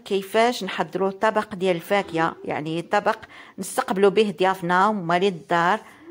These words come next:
طبق هماوي ايضا ديال الفاكهه، شويه شويه من كل حاجه وتحط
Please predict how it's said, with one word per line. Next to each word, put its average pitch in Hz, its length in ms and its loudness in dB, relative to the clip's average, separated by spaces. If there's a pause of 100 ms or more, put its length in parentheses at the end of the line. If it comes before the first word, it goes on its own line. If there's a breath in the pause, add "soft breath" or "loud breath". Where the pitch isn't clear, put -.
(200 loud breath)
طبق 202 280 0
هماوي 180 600 0
ايضا 180 300 -2
ديال 170 220 -2
الفاكهه، 175 500 -2
شويه 190 400 -2
شويه 180 320 0
من 175 100 -8
كل 202 180 -6
حاجه 185 320 -2
وتحط 208 280 -6